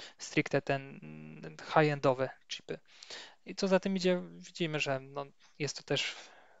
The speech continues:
bycie monopolistą także wycenione przez rynek w dużej mierze, czy uwzględnione przynajmniej,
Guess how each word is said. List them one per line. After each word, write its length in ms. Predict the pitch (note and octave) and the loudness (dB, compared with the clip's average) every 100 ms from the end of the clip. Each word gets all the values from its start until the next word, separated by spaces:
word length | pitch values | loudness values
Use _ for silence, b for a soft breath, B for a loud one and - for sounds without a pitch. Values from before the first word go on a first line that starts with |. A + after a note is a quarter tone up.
| D#3 - D3 D3 C#3 | -18 -18 -20 -20 -4
bycie 240 | D3 - | -2 0
monopolistą 600 | D3 C#3+ C#3+ D3 C#3+ - | -2 0 0 0 0 -4
także 300 | C#3 D3 C3+ | 2 4 4
wycenione 540 | C3+ C#3+ - D#3+ D#3+ C#3+ | 0 0 2 6 6 4
przez 200 | - C3+ | 0 4
rynek 360 | D3 C3 C#3 | 4 4 -2
w 60 | - | -6
dużej 240 | D#3+ C#3+ | -4 -2
mierze, 280 | D3 C#3+ D3 D#3+ B B B B - | 0 0 0 -4 B B B B -12
czy 160 | - - - - | -12 -12 -20 -10
uwzględnione 600 | C3+ C3 C#3+ - D#3 B2+ | -6 -4 0 6 6 4
przynajmniej, 520 | - C#3+ C3 C#3+ D#3+ | -2 0 -2 -2 -6